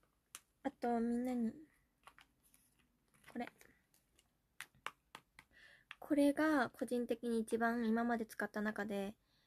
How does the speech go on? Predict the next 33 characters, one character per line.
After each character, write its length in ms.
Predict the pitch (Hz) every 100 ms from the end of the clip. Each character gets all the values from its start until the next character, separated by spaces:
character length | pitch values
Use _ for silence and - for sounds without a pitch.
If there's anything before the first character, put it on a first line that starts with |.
| _ _ _
あ 80 | 220
の、 160 | 196 190 -
い-、 100 | 226 - _ _ _ _ _ _ _ _ _ _ _ _
い 220 | 233 226 214
い 160 | - -
ま 80 | 202
つ 120 | -
げ 100 | 202
美 140 | 202
容 100 | 196
液、 320 | 185 - 196 -
私 540 | 214 - 214 - 208
が 200 | 208 208 -
思 180 | 202
っ 40 | 202 _
た。 120 | 185 - - _ _ _ - _ _ _ - _ -
ぜ 80 | -
ひ、 240 | 226 208 - _ _ -
こ 100 | -
れ 80 | 226
本 200 | 262 254
当 60 | 247
に 220 | 240 247 _ _ _ _ - - - -
個 60 |
人 160 | 233 226
的 200 | 226 226
に 100 | 220
一 180 | 220 226
番 220 | 220 220
い 80 | 214
い 20 |
の 180 | 196 175
で、 200 | 170